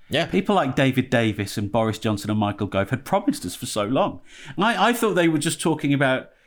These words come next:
Speaker 2: the United Kingdom of Great Britain, but not Northern Ireland. And, and they, they weren't. They were talking about the world. They were talking about the children. They were talking about the ones that make a better day. So let's start living.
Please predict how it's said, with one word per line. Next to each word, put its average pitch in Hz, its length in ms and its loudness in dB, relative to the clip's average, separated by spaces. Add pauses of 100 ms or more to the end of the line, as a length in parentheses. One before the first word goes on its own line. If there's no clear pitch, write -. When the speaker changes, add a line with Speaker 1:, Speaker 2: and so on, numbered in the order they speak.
(200)
Speaker 2:
the 135 80 4
United 143 420 2
Kingdom 117 520 0 (220)
of 110 140 -6
Great 123 260 0
Britain, 110 380 -2
but 95 160 -6
not 117 160 -6
Northern 113 300 0
Ireland. 151 340 0 (420)
And, 175 220 0 (160)
and 185 280 0
they, 196 180 4
they 190 180 0
weren't. 214 280 2
They 170 100 4
were 170 100 2
talking 190 420 0
about 160 440 0 (220)
the 139 160 0
world. 147 560 2 (280)
They 139 100 2
were 156 80 2
talking 180 300 0
about 147 400 2 (240)
the 160 100 0
children. 151 680 0 (260)
They 147 160 2
were 156 60 2
talking 185 340 2
about 143 400 0
the 151 100 2
ones 160 360 2
that - 280 -8
make 139 200 0
a 139 60 2
better 135 340 0
day. 127 380 0 (180)
So 147 200 0
let's 160 260 -2
start 135 240 0
living. 101 500 -4